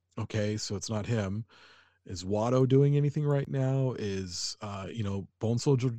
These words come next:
Bone Soldier doing anything right now? Is there gonna be someone coming over from, like, you know, the U S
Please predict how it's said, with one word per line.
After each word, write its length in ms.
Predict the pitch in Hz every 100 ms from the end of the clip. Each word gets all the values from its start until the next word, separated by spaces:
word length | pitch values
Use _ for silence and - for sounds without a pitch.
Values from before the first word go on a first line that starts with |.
| - - 107 -
Bone 340 | 107 131 135
Soldier 440 | - - 127 127 127
doing 220 | 131 123
anything 240 | 120 117 123
right 180 | 120
now? 240 | 113 117 117 - - -
Is 160 | 104
there 140 | 104 95
gonna 220 | 107 104
be 120 | 107
someone 440 | - 110 110 107 104
coming 380 | - 117 107 104
over 420 | 98 104 107 107
from, 560 | 104 - 101 101 98 101 -
like, 280 | 101 104 101 -
you 120 | 80 107
know, 120 | 98
the 120 | 98
U 260 | 92 101 98
S 440 | 131 151 - -